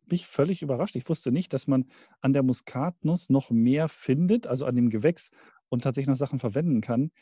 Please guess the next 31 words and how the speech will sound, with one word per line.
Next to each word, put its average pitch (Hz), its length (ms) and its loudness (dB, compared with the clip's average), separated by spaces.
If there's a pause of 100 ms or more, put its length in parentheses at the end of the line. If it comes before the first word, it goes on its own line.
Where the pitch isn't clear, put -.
(140)
Freut - 400 2
mich 170 140 0
gerade 151 260 2
tierisch, 214 400 2
habe 147 140 0
ich, - 320 -8
äh, 135 60 -2
äh, 131 640 -2
äh, 113 120 -6
richtig 147 540 -4
gut 165 220 -4
was - 280 0 (580)
gelernt 120 840 0
wieder. 208 480 -2
Und, 160 720 2
äh, 131 220 0
hast - 320 -10
du 127 80 -2
welche 117 260 4
da? 113 220 2
Also 113 260 0
da 101 140 -4
möchte 110 220 -2
ich 120 40 2
ja 110 60 2
direkt 110 300 -4
welche 131 580 2
haben, 156 240 0
möchte 135 220 -4
ich - 20 -6
ausprobieren. 120 680 0